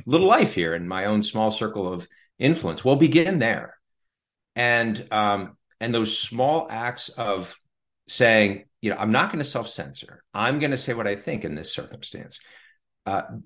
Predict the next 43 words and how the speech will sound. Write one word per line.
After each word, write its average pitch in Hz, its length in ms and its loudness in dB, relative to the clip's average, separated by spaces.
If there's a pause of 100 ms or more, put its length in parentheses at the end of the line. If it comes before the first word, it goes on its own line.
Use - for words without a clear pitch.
(200)
that's 120 300 4
contagious. - 1000 2 (260)
You 139 100 0
know, 131 60 6
cowardice 151 560 4
is 160 140 2
contagious, 98 640 -4
as - 200 -8
we 95 120 -4
saw 90 440 0 (140)
<laughs> - 140 -12
in - 200 -4
twenty 92 300 0
twenty. 76 360 -8 (240)
But 139 120 4
courage 226 320 8
is 131 140 2
also 196 260 4
contagious. - 480 -4
And 104 80 4
maybe 180 200 8
you 143 160 4
stepping 120 420 0
out 95 180 0
and 95 100 -12
saying, 95 300 -6 (360)
"No, 208 160 2
I 220 100 4
don't, 220 300 0
I 175 100 4
don't 208 180 0
actually 190 340 -2
think - 240 -8
what 139 100 -2
happened 135 280 -2
to 123 100 0
us 117 140 -4
was 110 140 -4
okay. 107 580 -2 (320)
And 113 140 4
I 123 60 8
don't 147 180 6
think, - 360 -2